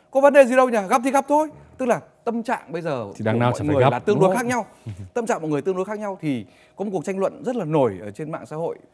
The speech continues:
Speaker 1: Sau khi cái lễ bốc thăm này diễn ra thì mọi người đang cãi nhau xem là liệu có phải là Indonesia mạnh lên hay là bởi vì trình độ của chúng ta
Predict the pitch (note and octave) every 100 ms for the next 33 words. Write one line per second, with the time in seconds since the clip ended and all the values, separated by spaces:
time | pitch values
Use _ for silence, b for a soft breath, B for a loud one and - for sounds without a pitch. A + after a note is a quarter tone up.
0 | b b - A#3 A#3 A3+ A#3 G3+ F#3 F#3
1 | G3 F3+ A2+ B2 D3+ C#3+ - b b b
2 | - F3 E3+ F#3+ G#3 A3+ A#3+ G#3 G#3 F3
3 | B2 - b b b F3 B3 F#3 F3+ G#3
4 | A#3 B2 A2+ A#2+ E3+ E3+ D#3+ F3 D#3+ G3
5 | D#3+ F#3+ F3 E3 F#3 F3+ E3+ C#3 A#2+ A#2+
6 | G2+ A#2 G#2 - - F#3 C#3+ C3+ F#2+ A2+
7 | C3+ E3 D3